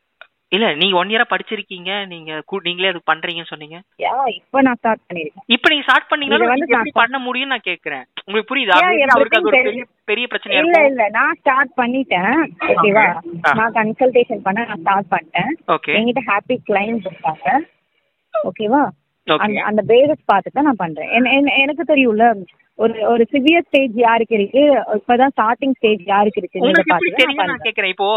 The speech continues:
Speaker 1: இப்போ நான் என்ன சொல்றேன்னா, இப்போ நீ, இப்போ நான் யாருனே தெரியாதுங்க, சரிங்களா? நீங்க
Speaker 2: ம்.
Speaker 1: கால் பண்ணிட்டு you have, you know, toothache, பல்லு வலி இருக்குதுன்னு நீங்க சொல்றீங்க. அது என்னவா வேணாலும் இருக்கலாம், ஓகேங்களா?
Speaker 2: Okay.
Speaker 1: அப்படிங்களா? ஓகே, நான் குடுக்குற பேஸ்ட்டை போட்டுக்கங்க, சரியாயிரும் அப்படின்னு நான் சொன்னேன்னா,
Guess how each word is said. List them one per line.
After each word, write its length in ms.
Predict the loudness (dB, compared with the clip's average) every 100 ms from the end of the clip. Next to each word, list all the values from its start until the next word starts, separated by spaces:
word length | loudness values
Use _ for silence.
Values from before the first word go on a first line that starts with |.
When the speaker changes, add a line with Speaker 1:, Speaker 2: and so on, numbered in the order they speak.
| -2
Speaker 1:
இப்போ 240 | -6 -8 -2
நான் 100 | -2
என்ன 140 | -2 -4
சொல்றேன்னா, 540 | -6 -4 0 0 0
இப்போ 180 | -8 -8
நீ, 100 | -8
இப்போ 300 | -8 -8 -4
நான் 140 | 0 2
யாருனே 340 | 4 2 0
தெரியாதுங்க, 480 | -4 -6 -6 -12 -12
சரிங்களா? 500 | -10 -8 -2 -2 -2 -4
நீங்க 240 | 0 0
Speaker 2:
ம். 40 | 2
Speaker 1:
கால் 240 | 2 2
பண்ணிட்டு 400 | 0 -8 -8 -6 -6 -6
you 180 | -8 -4
have, 220 | 0 0
you 140 | -2 -6
know, 120 | -6 -8 -8 -6
toothache, 360 | -2 -2 -4 -4
பல்லு 220 | -4 -2
வலி 220 | -4 -6 -8
இருக்குதுன்னு 320 | -10 -12 -12
நீங்க 240 | -8 -6
சொல்றீங்க. 360 | -6 -6 -10 -12 -16 _ _ -2
அது 200 | 0 2
என்னவா 340 | 0 2 2 2
வேணாலும் 360 | 0 -4 -8
இருக்கலாம், 380 | -12 -12 -14 -16 _ _
ஓகேங்களா? 440 | -8 -6 -2 0 0
Speaker 2:
Okay. 460 | -2 -20 _ -2
Speaker 1:
அப்படிங்களா? 440 | 0 0 0 4 2 2
ஓகே, 240 | -2 0
நான் 160 | 0 0
குடுக்குற 260 | 0 -2 -2
பேஸ்ட்டை 300 | -2 -4 -6
போட்டுக்கங்க, 420 | -4 -4 -4 -2 -2
சரியாயிரும் 540 | 0 2 4 2 -2 -4
அப்படின்னு 320 | -4 -2 -2
நான் 140 | -2
சொன்னேன்னா, 340 | -4 -2 0